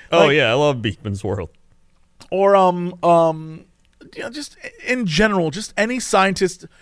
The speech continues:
Speaker 2: I'm not gonna get into, like, astrophysics scientists and stuff like, like, Neil deGrasse
Speaker 1: Right.
Speaker 2: Tyson is his own thing. I'm talking about, like, earth sciencey people.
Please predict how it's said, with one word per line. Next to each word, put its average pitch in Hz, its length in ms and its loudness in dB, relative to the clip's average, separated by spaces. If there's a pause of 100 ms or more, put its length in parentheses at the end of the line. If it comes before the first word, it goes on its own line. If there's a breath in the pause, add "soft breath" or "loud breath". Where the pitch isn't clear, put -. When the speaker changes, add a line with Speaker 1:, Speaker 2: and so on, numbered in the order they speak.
(140)
Speaker 2:
I'm 190 80 -8
not 294 160 4
gonna 269 140 2
get 240 60 4
into, 214 100 -2
like, 180 200 2
astrophysics 160 720 0
scientists 151 480 -2
and 139 100 -16
stuff 139 160 -8
like, 131 100 -8
like, 185 140 -2
Neil 269 180 2
deGrasse 214 220 4
Speaker 1:
Right. 110 80 2
Speaker 2:
Tyson 170 340 0
is 147 120 -8
his 143 120 -10
own 151 200 -6
thing. 143 100 -10 (200 soft breath)
I'm - 60 -18
talking 320 160 2
about, 302 80 4
like, 226 300 0
earth 202 260 4
sciencey 160 480 -2
people. 151 300 -12